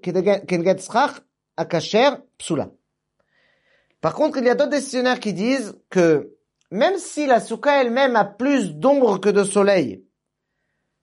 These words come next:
sans, sans utiliser l'ombre de l'arbre, et l'arbre lui-même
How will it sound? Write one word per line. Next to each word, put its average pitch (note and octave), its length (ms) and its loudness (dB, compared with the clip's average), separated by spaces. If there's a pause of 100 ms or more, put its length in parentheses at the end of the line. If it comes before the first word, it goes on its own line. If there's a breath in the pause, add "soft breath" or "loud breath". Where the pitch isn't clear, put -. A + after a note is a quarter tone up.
sans, - 640 -4 (240)
sans G#3+ 220 -4
utiliser F#3 420 0
l'ombre E3 260 0
de C3 80 -2
l'arbre, E3+ 500 0 (400)
et E3 100 -4
l'arbre A#3 280 0
lui-même A#3 500 -2